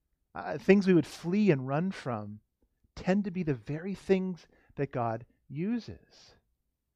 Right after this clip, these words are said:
to bring into our life hope, peace, and rest. A-, a-, and what is that hope, peace, and rest?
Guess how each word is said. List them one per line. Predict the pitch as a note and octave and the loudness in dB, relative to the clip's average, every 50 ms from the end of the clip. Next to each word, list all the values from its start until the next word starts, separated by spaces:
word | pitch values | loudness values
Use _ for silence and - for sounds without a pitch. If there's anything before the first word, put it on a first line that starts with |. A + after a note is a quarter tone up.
| _ _ _ _ _ | _ _ _ _ _
to | - D3 | -14 -14
bring | A#2 - C#3 D3 E3+ F#3+ G3+ G#3+ G#3 | -14 -8 -2 2 2 4 4 2 0
into | - - G3 G#3 G#3+ G#3 - - G3+ - | -2 -4 -4 -4 -4 -4 -6 -8 -6 -2
our | - E3 E3 | -2 -2 0
life | D#3+ E3 E3+ E3+ E3+ E3 | 2 4 6 6 4 4
hope, | - - E3+ E3 - - | 0 -4 -4 -4 -4 -8
peace, | - F3+ E3+ - - | -10 -10 -10 -8 -10
and | D3 C#3 | -6 0
rest. | D#3 F3+ F3 - _ - - G3 G3 - | 2 2 2 0 _ -18 -18 -10 -4 -2
A-, | |
a-, | F3 E3+ F3+ F3+ F3 | 0 2 2 2 4
and | F3+ F3 E3+ | 4 2 6
what | E3 F#3 G3+ A#3 | 8 8 8 8
is | A#3+ G3 - | 8 6 8
that | G#3+ G#3 G3 | 8 8 8
hope, | G3 G3 G#3 G3 - | 8 6 4 4 2
peace, | - - G#3+ G#3 - - | 0 -2 -2 -2 -2 -4
and | F#3+ F#3 | -8 -4
rest? | G3+ A#3 B3+ D#3 A2 - - - _ - | -2 0 0 0 0 -4 -12 -20 _ -20